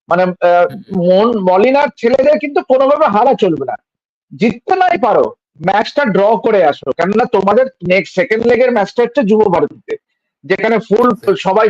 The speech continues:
Speaker 1: ফিট হয়ে যাবে, পূর্ণ সমর্থন থাকবে এবং, আহ, সেখানে কিন্তু খুব কঠিন হবে জামশেদপুরকে মোহন, এই যুব ভারতীতে এসে মোহনবাগান কারানো। সুতরাং মলিনার ছেলেদের লক্ষ্যটাই হবে যে তিন তারিখে প্রথম সেমিফাইনাল ফার্স্ট লেগে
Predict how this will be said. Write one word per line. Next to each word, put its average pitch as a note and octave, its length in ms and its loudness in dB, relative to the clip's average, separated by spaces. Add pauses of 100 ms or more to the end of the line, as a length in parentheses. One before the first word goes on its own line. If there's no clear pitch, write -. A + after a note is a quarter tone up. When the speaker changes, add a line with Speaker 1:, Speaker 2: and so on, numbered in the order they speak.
Speaker 1:
ফিট G#3+ 200 0
হয়ে A3+ 120 2
যাবে, G#3+ 360 2 (520)
পূর্ণ A#3 320 2
সমর্থন G#3+ 560 -2
থাকবে G#3 500 0 (380)
এবং, C4+ 220 2
আহ, G3 960 2 (260)
সেখানে A#3+ 360 0
কিন্তু C#4+ 300 0
খুব - 220 -2 (280)
কঠিন G#3 300 0
হবে C#4+ 180 0
জামশেদপুরকে A#3 800 0
মোহন, G#3 340 0
এই G#3 200 2 (400)
যুব G#3 280 2
ভারতীতে D4 420 0
এসে B3 260 0
মোহনবাগান G#3 460 2
কারানো। D#3 380 0
সুতরাং B3 340 0 (480)
মলিনার A#3 340 2
ছেলেদের C#4 340 0
লক্ষ্যটাই C4+ 520 0
হবে C4 180 2
যে C#4 100 0 (100)
তিন G#3+ 180 0
তারিখে B3+ 320 2
প্রথম A3+ 380 -2
সেমিফাইনাল A3 560 0
ফার্স্ট G#3 380 -2
লেগে A#3+ 220 2